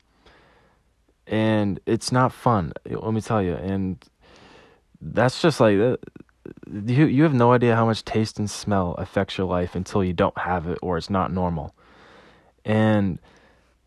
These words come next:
I've been doing research about it recently, and there's a very, I, I think there was, like, a, a study that said ninety percent of people, after they have covid, and recovered, they get their taste and smell back within two to six weeks.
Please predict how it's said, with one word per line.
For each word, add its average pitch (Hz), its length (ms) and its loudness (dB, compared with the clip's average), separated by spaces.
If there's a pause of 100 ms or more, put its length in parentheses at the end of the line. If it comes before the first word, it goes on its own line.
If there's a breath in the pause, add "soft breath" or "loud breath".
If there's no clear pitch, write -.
(560)
I've 113 240 0
been 127 140 2
doing 123 200 4
research 117 440 0
about 101 260 2
it 78 120 0
recently, 92 720 -2
and 90 400 -6
there's 107 200 -4
a 113 60 -4 (340)
very, 123 600 2
I, 107 140 -4 (140)
I 107 100 -4
think 131 240 -4
there 123 140 -2
was, 123 140 -2
like, 117 120 2
a, 98 240 2 (460)
a 95 80 -8
study 113 340 6
that 101 120 0
said 98 200 0
ninety 110 300 2
percent 107 260 -2
of 98 60 -4
people, 92 400 0 (840 loud breath)
after 104 260 0
they 101 120 0
have 95 180 0
covid, 92 480 0 (540)
and 98 160 -4
recovered, 92 680 0
they 98 140 0
get 104 140 -4
their 98 140 -2
taste - 340 -4
and 98 100 -6
smell 95 280 0
back 87 480 -4
within 95 320 -4
two - 180 -2
to 107 80 -2
six - 320 -8
weeks. - 360 -8